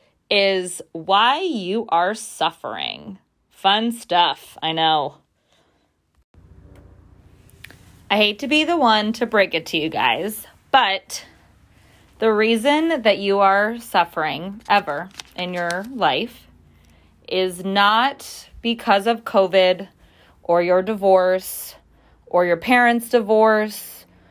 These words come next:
or your deceased sibling or trauma from your childhood or any of those circumstances. Circumstances are neutral.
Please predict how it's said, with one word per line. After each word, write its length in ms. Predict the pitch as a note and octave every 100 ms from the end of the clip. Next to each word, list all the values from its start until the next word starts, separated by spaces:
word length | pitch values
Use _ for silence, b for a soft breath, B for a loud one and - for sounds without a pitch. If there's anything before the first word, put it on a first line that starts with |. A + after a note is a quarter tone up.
| b b
or 840 | - G3 G3 F#3+ F#3 F#3 F#3 F#3 - -
your 240 | F#3+ F#3+
deceased 560 | F3+ F3 - G#3 G#3 -
sibling 720 | G#3+ G#3 G#3 G#3 G3+ G#3 G3+ b b b b
or 560 | - G3 G3 F#3 F#3 F#3
trauma 460 | - - G#3 G#3 G#3+
from 240 | A#3 A3+
your 100 | A#3+
childhood 1080 | A#3 - G#3 G3+ G3 F#3+ - G3 F#3+ F#3+ G3+ b b b b
or 380 | F3+ F#3+ F#3 F#3 -
any 280 | G#3+ A3+
of 180 | A#3 G3+
those 580 | G3 G3 F#3+ F#3+ F#3 - -
circumstances. 1300 | - E3 E3 E3 - - - - - - - - _ _ _ _ _ b b b
Circumstances 1300 | - - A#3+ B3+ D#4+ D#4+ B3+ A#3 A#3 A3+ G#3 G3+ G3 -
are 160 | F3+ F3+
neutral. 720 | F3+ F#3+ F#3+ - A2+ E2 -